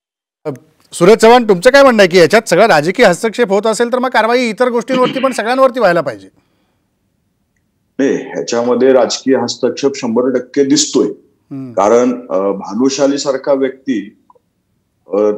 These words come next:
Speaker 2: त्या प-, क्रूजवर काय करत होता, तो स-, सांगतात की ते साक्षीदार होते, ते गेले होते आणि मग त्यांनी साक्षीदार असेल किंवा तुम्हाला एखादी information असेल तर ती तुम्ही माहिती पुरवायची असती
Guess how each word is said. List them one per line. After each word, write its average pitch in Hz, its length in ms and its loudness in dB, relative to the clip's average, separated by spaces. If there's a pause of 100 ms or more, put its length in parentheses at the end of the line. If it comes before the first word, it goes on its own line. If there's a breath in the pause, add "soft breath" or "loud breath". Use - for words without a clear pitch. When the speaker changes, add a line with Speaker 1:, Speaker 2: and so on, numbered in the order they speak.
(360)
Speaker 2:
त्या 135 140 0
प-, 123 600 -2
क्रूजवर 135 400 -2
काय 156 200 0
करत 127 280 -8
होता, 92 280 -14
तो 143 680 -4
स-, - 260 -18
सांगतात 147 440 -2
की 156 180 -6
ते 156 140 -6
साक्षीदार 131 560 -6
होते, 123 320 -6
ते 127 180 -10
गेले 113 340 -6
होते 113 500 -12 (680)
आणि 156 320 -4
मग 160 220 -6
त्यांनी 170 420 -4 (460)
साक्षीदार 139 560 -4
असेल 160 340 -4
किंवा 160 160 -8
तुम्हाला 156 340 -6
एखादी 156 280 -4
information 147 600 -8
असेल 113 360 -12
तर 139 80 -10
ती 160 120 -12
तुम्ही 160 260 -14
माहिती 131 320 -6
पुरवायची 151 500 -4
असती 107 480 -10